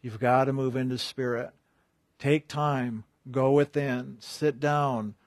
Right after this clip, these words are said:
Go into meditation. Come to the seat of the soul where the loving resides. And in the loving, you'll begin to rise above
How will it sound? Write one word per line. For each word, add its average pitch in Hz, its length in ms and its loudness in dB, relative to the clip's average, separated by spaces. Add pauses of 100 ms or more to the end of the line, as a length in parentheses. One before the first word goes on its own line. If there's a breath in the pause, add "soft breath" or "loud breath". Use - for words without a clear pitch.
(220)
Go 127 240 0
into 147 140 0
meditation. 139 1000 0 (360)
Come 170 260 0
to 180 80 2
the 165 140 2
seat 160 280 0
of 160 60 2
the 151 120 -2
soul 156 400 4
where 143 120 2
the 131 100 0
loving 139 380 2
resides. 127 600 4
And 117 120 -4
in 113 80 -2
the 110 80 -2
loving, 156 640 2 (280 loud breath)
you'll 127 120 -2
begin 131 300 2
to 123 60 0
rise 123 320 4
above 160 560 4